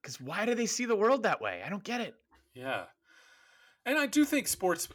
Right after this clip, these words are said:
Speaker 2: you know, I'm, I'm enjoying stepping back from people's, like, during games, you know, where it's just like, like, I
Speaker 1: Yeah.
Speaker 2: guarantee, like,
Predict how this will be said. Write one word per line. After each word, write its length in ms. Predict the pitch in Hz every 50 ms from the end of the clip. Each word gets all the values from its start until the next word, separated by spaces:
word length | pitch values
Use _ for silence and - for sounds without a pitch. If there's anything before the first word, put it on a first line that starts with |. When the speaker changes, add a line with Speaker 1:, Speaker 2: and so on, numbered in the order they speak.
| 208
Speaker 2:
you 100 | 208 208
know, 100 | 202 180 -
I'm, 180 | - 180 196 208 -
I'm 280 | 180 190 190 180 170 170
enjoying 560 | 196 175 160 - 190 208 220 202 156 131 117 110
stepping 360 | - - 147 135 - 131 123
back 280 | 127 131 117 104 -
from 240 | - - 123 110 104
people's, 500 | - - 139 131 - 117 110 110 - - -
like, 200 | 135 117 117 -
during 280 | 151 151 165 180 170
games, 600 | - 147 139 131 139 147 156 165 170 175 175 -
you 60 | 185 175
know, 160 | 175 170 170
where 140 | 151 127 113
it's 120 | 101 -
just 220 | - - 139 - -
like, 160 | 120 113 -
like, 120 | 143 143
I 100 | 165 165
Speaker 1:
Yeah. 100 | 180 190
Speaker 2:
guarantee, 480 | 165 180 185 180 175 147 - - 165 151
like, 360 | 139 123 113 110 - - _